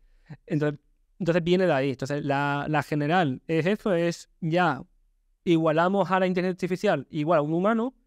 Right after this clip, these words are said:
y ya está la, la siguiente, creo que es la, la asi, que ya es cuando supera al humano con creces. Ya sería el equivalente de que el humano es una hormiga y la inteligencia artificial es el humano. Es ese nivel de rango.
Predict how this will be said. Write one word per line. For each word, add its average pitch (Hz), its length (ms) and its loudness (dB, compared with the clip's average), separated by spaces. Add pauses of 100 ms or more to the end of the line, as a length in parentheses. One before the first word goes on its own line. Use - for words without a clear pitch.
(360)
y 160 120 0
ya 165 120 2
está 175 320 0
la, 139 960 -2 (260)
la 156 300 0
siguiente, 202 560 0
creo 151 120 -4
que 151 120 -2
es 143 40 0
la, 143 680 -6
la 143 240 -2
asi, 196 340 -4 (840)
que 151 160 2
ya 147 200 2
es 156 140 -2
cuando 165 280 0
supera 160 380 -2
al 165 40 0
humano 165 220 0
con 151 180 -2
creces. 127 460 -6 (540)
Ya 151 220 2
sería 180 460 4
el 170 80 4
equivalente 160 560 0
de 170 80 0
que 151 80 -2
el 143 40 -2
humano 156 300 0
es 160 60 0
una 165 160 -2
hormiga 180 480 0 (580)
y 156 360 2
la 143 100 2
inteligencia 156 440 -2
artificial 151 220 0
es 151 60 0
el 151 60 0
humano. 131 420 -2
Es 156 140 -2
ese 160 220 0
nivel 143 300 0
de 135 140 0
rango. 131 360 -4